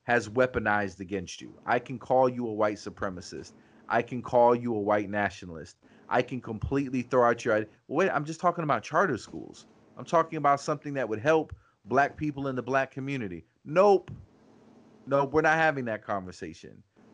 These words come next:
You're espousing something that is clearly of white su-,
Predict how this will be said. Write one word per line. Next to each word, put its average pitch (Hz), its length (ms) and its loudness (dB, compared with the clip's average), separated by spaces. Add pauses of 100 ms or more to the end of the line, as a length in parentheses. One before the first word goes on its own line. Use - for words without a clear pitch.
(120)
You're 143 200 2
espousing 139 640 0
something 123 520 -8
that 107 160 -2
is 98 260 -8 (540)
clearly 156 720 2 (100)
of 107 220 -2 (100)
white 117 380 2
su-, - 260 -6